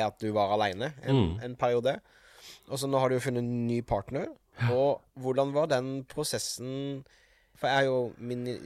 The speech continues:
Speaker 1: min datter er nå fire år, og min, eh, sønn er nitten.
Speaker 2: Mm.
Speaker 1: Og jeg husker jeg hadde m-, jeg hadde en lang prosess med meg selv for å bli klar og bestemme meg for at jeg ville bli pappa en gang til.
Speaker 2: Mm, mm.
Speaker 1: Og så har jeg hatt masse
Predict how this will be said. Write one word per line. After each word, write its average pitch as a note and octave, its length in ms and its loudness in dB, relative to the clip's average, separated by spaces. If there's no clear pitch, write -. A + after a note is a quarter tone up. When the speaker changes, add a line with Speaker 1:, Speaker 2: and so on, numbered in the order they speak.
Speaker 1:
min A#2+ 240 -8
datter A#2 240 -4
er A2 40 -4
nå G#2+ 100 -6
fire G2+ 340 -10
år, F2+ 240 -6
og G2+ 80 -12
min, F#2+ 320 -12
eh, - 60 -18
sønn F#2+ 320 -8
er F2+ 80 -12
nitten. G#2+ 540 -16
Speaker 2:
Mm. F#2 360 -4
Speaker 1:
Og G#2 100 -10
jeg A2+ 100 -6
husker A2+ 280 -10
jeg F#2+ 80 -6
hadde F#2+ 200 -10
m-, A2 720 -10
jeg A2+ 100 -12
hadde A2 160 -6
en A#2 300 -4
lang A#2 580 -4
prosess - 720 -4
med A2 120 -6
meg A2+ 120 -4
selv A2+ 520 0
for A2+ 440 -4
å G#2+ 120 -2
bli A2+ 160 -8
klar A2 640 -2
og B2 80 -16
bestemme F#2+ 560 -6
meg G2 120 -10
for G#2+ 120 -12
at - 40 -20
jeg G#2 120 -4
ville G2+ 160 -12
bli G2+ 80 -10
pappa G#2+ 260 -12
en F#2 80 -14
gang F#2+ 120 -14
til. - 140 -10
Speaker 2:
Mm, A2 400 4
mm. G2 200 0
Speaker 1:
Og C3 120 -6
så C#3 100 -2
har C3 80 2
jeg A#2+ 80 0
hatt B2 160 -8
masse A#2+ 280 -4